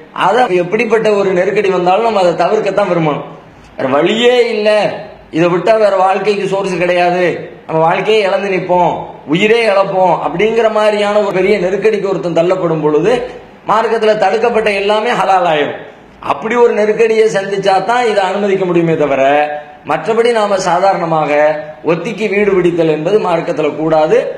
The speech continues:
வட்டிங்கிறது அதுல கலப்பு இருக்கிறதுனால நீங்க மாற்று வழியை சிந்திங்க. இன்னும் சொல்ல போனா, நீங்க ஒரு பெரிய தொகையை கொண்டு கொடுக்குறீங்க, அறிவுபூர்வமா சிந்திச்சு பார்த்தா கூட இதுல உங்களுக்கு ம-, நஷ்டம்தான்.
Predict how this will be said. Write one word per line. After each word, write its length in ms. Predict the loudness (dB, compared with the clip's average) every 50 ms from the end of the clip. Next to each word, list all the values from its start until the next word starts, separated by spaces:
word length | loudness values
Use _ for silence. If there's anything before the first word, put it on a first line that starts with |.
| -12 -16 -16 -6 -4
வட்டிங்கிறது 600 | -2 -2 -2 -4 -6 -4 -2 0 0 2 2 4
அதுல 220 | 4 2 2 0
கலப்பு 320 | 0 0 -2 -2 -2 -2 -2
இருக்கிறதுனால 380 | -2 0 0 0 0 0 0
நீங்க 160 | 0 0 0 2
மாற்று 300 | 2 0 0 0 0 2
வழியை 240 | 2 2 2 0
சிந்திங்க. 420 | 0 -2 -2 -2 -2 -2 -2 -4 -6 -10 -16 -20 -20 -20 -20 -20 -12 -4
இன்னும் 180 | 0 2 2 4
சொல்ல 180 | 4 4 4
போனா, 560 | 2 2 2 2 2 0 0 0 0 -2 -4 -6 -12 -16 -20 -16 -8
நீங்க 320 | -4 -2 0 0 2 2 2
ஒரு 180 | 2 2 2
பெரிய 340 | 2 0 0 2 2 2 2
தொகையை 320 | 2 2 2 2 2 2 2
கொண்டு 180 | 0 0 0
கொடுக்குறீங்க, 380 | 0 0 0 2 2 2 2 2
அறிவுபூர்வமா 600 | 0 0 0 -2 -4 -2 2 2 2 4 2 0
சிந்திச்சு 340 | 0 0 -2 -2 -2 0 0
பார்த்தா 380 | 2 2 2 2 0 0 0 0
கூட 160 | 0 2 4
இதுல 180 | 4 4 4
உங்களுக்கு 420 | 2 2 2 0 -2 -2 -2 0 -2
ம-, 140 | -2 -2 -2
நஷ்டம்தான். 540 | -2 -4 -2 0 0 0 2 0 -2 -4